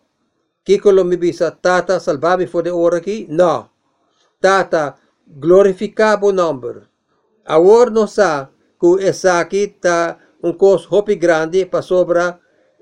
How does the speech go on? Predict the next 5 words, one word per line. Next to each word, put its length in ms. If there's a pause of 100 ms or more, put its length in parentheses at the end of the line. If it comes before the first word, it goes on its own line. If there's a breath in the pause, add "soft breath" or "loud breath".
eta 540
algo, 800 (760)
algo 680
hopi, 720
hopi, 640